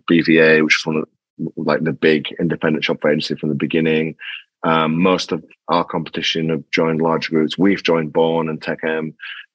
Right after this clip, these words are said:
And I think that was always coming. And a question for us was, do we start buying companies or do we join a bigger group? In the end, we joined a bigger group.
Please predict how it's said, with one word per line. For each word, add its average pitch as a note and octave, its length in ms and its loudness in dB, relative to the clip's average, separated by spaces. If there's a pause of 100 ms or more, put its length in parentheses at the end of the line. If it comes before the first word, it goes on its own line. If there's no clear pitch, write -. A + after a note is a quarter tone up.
(200)
And A2+ 120 4
I A#2 40 4
think D#3 140 2
that B2 140 4
was G#2 100 0
always G2 220 2
coming. G2 400 -4
And F#2+ 80 -4
a F2+ 40 -10
question F2+ 420 -6
for E2 300 0
us E2 160 -2
was, D#2+ 160 -2
do E2+ 140 -2
we E2 100 2
start D#2 300 -2 (160)
buying D#2 300 0
companies D2+ 420 -2
or D2 80 0
do D2+ 140 0
we D2 140 4
join D2+ 280 2
a C#2+ 60 0
bigger D2+ 160 -2
group? F#2+ 320 4 (240)
In F2 80 2
the F2 40 4
end, D#2+ 120 4
we D2+ 40 -2
joined D#2 160 4
a D2+ 40 2
bigger E2 180 2
group. G2+ 320 2